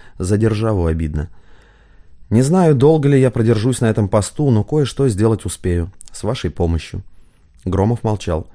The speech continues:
Никушин глянул на него, прищурясь, чувствуя внезапное душевное опустошение, и пожалел, что раскрыл перед ним свою душу. «Вы хотите войти в состав комиссариата?» — нарушил, наконец, молчание Дмитрий Олегович.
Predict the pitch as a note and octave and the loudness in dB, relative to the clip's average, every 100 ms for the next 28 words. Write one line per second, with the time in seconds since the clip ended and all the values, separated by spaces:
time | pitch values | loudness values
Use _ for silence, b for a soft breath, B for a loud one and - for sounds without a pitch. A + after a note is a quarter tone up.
0 | b b b b b b G2 G2 D#3 D3+ | b b b b b b -2 0 -2 0
1 | A#2 G#2 B2 C#3+ C3 B2+ A#2+ A2+ A2+ - | 2 2 2 2 2 2 2 0 -2 -2
2 | A#2+ A2 G#2+ - - A2 G#2+ G2+ G2 G2 | -2 -2 -2 -6 -8 -6 -2 -2 0 2
3 | G#2+ B2 A#2 A2 G2+ G#2 G#2 G2+ G2+ - | 0 -2 -2 -2 -2 -2 0 -2 -4 -6
4 | G#2+ - F#2+ F2+ - b b b G#2+ - | -6 -2 -2 -2 -6 b b b -4 0
5 | A#2 B2 C#3+ D3 - A#2 - - B2 - | 2 2 2 0 2 2 0 -2 -2 0
6 | G#2+ G2+ G2 - F2 F#2+ E2+ E2+ - - | 0 0 -2 0 0 -2 -4 -8 -12 -18
7 | _ _ _ _ _ _ _ _ _ _ | _ _ _ _ _ _ _ _ _ _
8 | _ _ b b b G2+ F#2+ - A#2+ A2+ | _ _ b b b -4 -2 0 0 -2
9 | G2+ G2 F#2+ G#2+ - G2 - G2 - G2 | 0 2 2 -2 -2 -4 -2 -4 -2 0
10 | F#2 F#2+ G#2+ B2+ G2+ - - - - F#2+ | 0 0 -2 -2 -8 -12 -20 -10 -2 0
11 | G2 - F#2+ F#2 F#2+ F#2 F#2+ F2+ - A2 | 0 0 -2 0 0 0 -2 -2 -2 -2
12 | G#2 F#2 F2 F2+ F2 E2 E2+ - - | 0 0 0 -2 -2 -4 -6 -8 -14